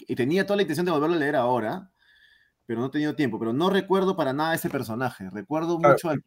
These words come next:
Speaker 1: al personaje de la mujer.
Speaker 2: Claro.
Speaker 1: Es más, el cuento empieza cuando él ya está en el auto.
Speaker 2: Claro, ahora, está, está basado en e-, en eso, ¿no? Entonces, no
Speaker 1: Está, es una,
Speaker 2: necesariamente la misma
Speaker 1: está muy
Speaker 2: trama,
Speaker 1: bas-,
Speaker 2: ¿no?
Speaker 1: está basadísimo,
Speaker 2: Pero
Speaker 1: porque, porque
Speaker 2: yo
Speaker 1: yo también
Speaker 2: tenía la
Speaker 1: recuerdo
Speaker 2: duda,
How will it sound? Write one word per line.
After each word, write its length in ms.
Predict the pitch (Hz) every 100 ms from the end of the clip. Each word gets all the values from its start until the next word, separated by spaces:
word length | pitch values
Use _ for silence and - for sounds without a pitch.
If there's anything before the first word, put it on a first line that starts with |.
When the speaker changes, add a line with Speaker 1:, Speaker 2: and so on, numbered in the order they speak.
| 117 - _ -
Speaker 1:
al 140 | 120
personaje 480 | 110 107 123 147 170
de 140 | 143 120
la 100 | 110
mujer. 480 | 107 - 190 269 - _ _ _ _ _ _ _ _ -
Speaker 2:
Claro. 220 | - 175
Speaker 1:
Es 80 | 208
más, 260 | 175 - - _ -
el 180 | 131 131
cuento 260 | 214 214
empieza 480 | 190 147 190 190 214
cuando 400 | 147 123 110 117
él 220 | 151 185
ya 120 | 143 175
está 300 | - - 208
en 100 | 170
el 80 | 131
auto. 480 | 104 - 87 92 _ _ _ _ _ _ -
Speaker 2:
Claro, 220 | 190 139
ahora, 220 | 185 175
está, 260 | 143 233 208
está 280 | - 151 233
basado 520 | 208 - 165 127 104
en 160 | 104 131
e-, 140 | 127
en 180 | 113 127
eso, 320 | 139 - 92
¿no? 180 | 90 147
Entonces, 380 | 151 127 131 -
no 140 | 123
Speaker 1:
Está, 240 | 151 170 165
es 80 |
una, 160 | - 185
Speaker 2:
necesariamente 240 | 143 147
la 100 | 135
misma 240 | 139 139 139
Speaker 1:
está 80 | 202
muy 60 |
Speaker 2:
trama, 240 | 151 143 175
Speaker 1:
bas-, 100 | -
Speaker 2:
¿no? 80 | 156 - _ -
Speaker 1:
está 220 | 117 -
basadísimo, 420 | - - 139 127
Speaker 2:
Pero 140 | 131 110
Speaker 1:
porque, 240 | 113 117 -
porque 160 | 117
Speaker 2:
yo 60 | 123
Speaker 1:
yo 40 |
también 180 | 214 196
Speaker 2:
tenía 80 | 185
la 60 | 175
Speaker 1:
recuerdo 220 | 185 185
Speaker 2:
duda, 120 | 180